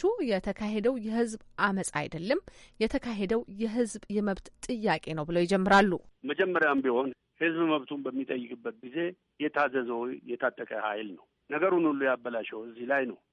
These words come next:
Speaker 2: የአስተዳደር ብልሹነት፣ ሙስና፣ የመሬት ቅሚያ፣ በየቦታው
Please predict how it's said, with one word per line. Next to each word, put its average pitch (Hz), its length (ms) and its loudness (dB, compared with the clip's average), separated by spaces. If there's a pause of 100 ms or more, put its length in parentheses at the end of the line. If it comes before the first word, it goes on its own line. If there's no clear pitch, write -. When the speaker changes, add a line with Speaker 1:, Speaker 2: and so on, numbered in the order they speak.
(100)
Speaker 2:
የአስተዳደር 131 760 -4
ብልሹነት፣ 120 640 -2 (180)
ሙስና፣ 131 440 -4 (300)
የመሬት 127 540 -2
ቅሚያ፣ 113 300 -10 (320)
በየቦታው 156 680 0